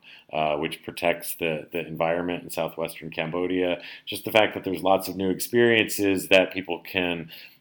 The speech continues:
go and do while they're traveling that, that are, I mean, you know, not necessarily beneficial to the community, which they can be,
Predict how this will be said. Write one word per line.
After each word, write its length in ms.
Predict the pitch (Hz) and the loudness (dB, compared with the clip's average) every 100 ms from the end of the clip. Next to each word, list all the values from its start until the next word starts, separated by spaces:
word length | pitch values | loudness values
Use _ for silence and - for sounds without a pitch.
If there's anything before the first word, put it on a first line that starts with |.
| _ - | _ 2
go 260 | 120 107 101 | 8 8 8
and 200 | 92 82 | 4 -2
do 380 | 135 151 135 | 4 6 8
while 180 | 113 98 | 8 6
they're 100 | 95 | 6
traveling 560 | 92 101 101 101 98 92 | 4 4 6 4 2 2
that, 280 | 90 90 - | 0 0 0
that 140 | 87 | 0
are, 380 | 87 87 87 85 - | 0 0 -2 -4 -10
I 420 | - _ _ 147 | -14 _ _ -8
mean, 100 | 160 | -2
you 40 | |
know, 200 | 147 120 | 0 0
not 260 | 135 127 127 | 0 -2 2
necessarily 400 | 120 - 113 90 | 2 2 0 2
beneficial 560 | 82 90 - 147 160 139 | 2 0 0 0 0 -2
to 100 | - | -6
the 100 | 90 | -10
community, 440 | 87 87 82 85 | -6 -6 -4 -4
which 160 | 90 - | -6 -4
they 80 | |
can 380 | 87 - 143 156 | -6 -4 -2 0
be, 280 | 101 87 90 | 0 -2 -4